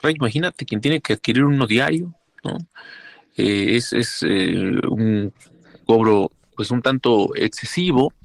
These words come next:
Eh, estamos en un periodo de sequía. Se dice que los gobiernos de la capital y del Estado de México coordinan acciones para abastecer a la población de líquido,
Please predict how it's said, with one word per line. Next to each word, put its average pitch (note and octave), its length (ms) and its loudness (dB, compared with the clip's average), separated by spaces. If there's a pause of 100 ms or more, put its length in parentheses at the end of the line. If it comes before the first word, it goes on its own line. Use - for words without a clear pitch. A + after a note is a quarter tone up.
(800)
Eh, G2+ 460 0
estamos B2+ 400 -2
en A2+ 100 -4
un A2+ 100 -6
periodo A2 280 2
de G2+ 80 0
sequía. C#3 720 -4 (1000)
Se - 360 -4
dice A2 720 0 (100)
que G2+ 140 -2
los G2+ 360 -2
gobiernos A2+ 440 0
de F#2+ 100 -2
la F#2+ 80 -2
capital C3 640 -4
y G#2 80 -8
del G2 200 -4
Estado A#2+ 260 -2
de G#2+ 80 -2
México B2 260 -8
coordinan A#2 540 -6
acciones B2+ 560 -6
para F#2+ 220 -2
abastecer F#2+ 540 -4
a A2+ 60 0
la F#2+ 100 -2
población F#2+ 440 -4
de C#3+ 80 -2
líquido, A3 400 0